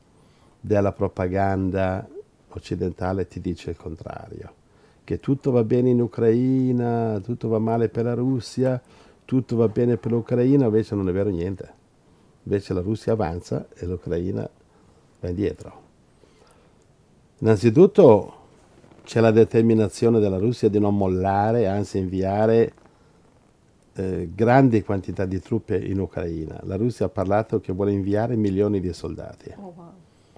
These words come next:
Speaker 1: Praticamente l'Occidente è spaventato. L'Occidente non è in grado di mandare,
Speaker 2: Mhm.
Speaker 1: di avvicinarsi a que-, perché nessuno li vuol mandare.
Speaker 2: Mhm.
Speaker 1: Ma nessuno. I, i, i governi cadranno. Se questi,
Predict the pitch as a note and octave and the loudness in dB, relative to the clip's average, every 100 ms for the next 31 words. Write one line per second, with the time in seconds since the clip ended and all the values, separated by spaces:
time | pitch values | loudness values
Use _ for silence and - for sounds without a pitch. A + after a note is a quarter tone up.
0 | _ _ _ _ _ - G#2 G2+ G2 G#2 | _ _ _ _ _ -10 -6 -4 0 2
1 | C3 B2+ G#2 F#2+ A#2 F#2+ G2+ B2 - D#2 | 2 2 0 0 -2 -2 -4 -6 -6 -8
2 | F2 E2+ E2+ - - - C3+ C3+ G2 G2+ | -6 -6 -6 -6 -8 -2 2 2 2 0
3 | F#2+ F2+ F2 E2 E2 D#2+ E2+ F2 E2+ E2 | -2 -4 -6 -6 -6 -8 -8 -8 -8 -8
4 | D#2 - F2 F#3+ F#3+ F#3+ F#3 - - - | -10 -12 -16 -16 -16 -16 -20 -20 -20 -20
5 | _ _ - F#2 G2 F#2 F#2+ F#2+ F2+ - | _ _ -8 -4 -4 -4 -4 -4 -4 -8
6 | F2+ - F2 - G2+ F2+ A#2 B2+ C#3+ A#2 | -8 -6 -8 -8 -6 2 4 6 6 6
7 | F#2+ F2+ E2 D2+ - - _ _ F#3 F3+ | 6 -2 -6 -12 -16 -20 _ _ -20 -20
8 | - - A2 A#2 - G2+ D#2 - - _ | -16 0 4 4 4 2 0 -16 -20 _
9 | _ _ _ _ - _ _ _ - A2+ | _ _ _ _ -20 _ _ _ -4 -2
10 | A2 A2+ G2+ A2 A2 G#2+ A#2+ C3+ B2+ G#2 | 0 0 -2 2 4 6 6 6 4 4
11 | A2+ G#2+ G2 F2 F2 - G2+ F2+ A#2+ G#2 | 2 2 0 -4 -10 -10 -6 2 2 2
12 | A2+ G#2 | 0 0